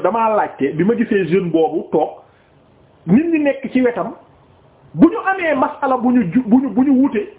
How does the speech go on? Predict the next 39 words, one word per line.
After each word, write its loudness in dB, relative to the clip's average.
ñu, 2
ñu 0
laaj -4
ko 0
moom -2
avion. 0
Lu 6
mu 0
wax -2
moom 0
la 2
nit 2
ñi 0
ànd. -4
Nee 4
na 0
ma -2
laaj -2
ko, 0
ñu 2
ne -2
ma 0
Mu'aaz 0
ibn 2
Jabal. -2
Mu 2
ne 0
gis -4
nga 2
wax -2
jooju. -2
Qaala 0
Ahmad -2
ibn 0
Khalid -4
rahimahullah, 0
wahama 0
Abu 2
Hazim. -4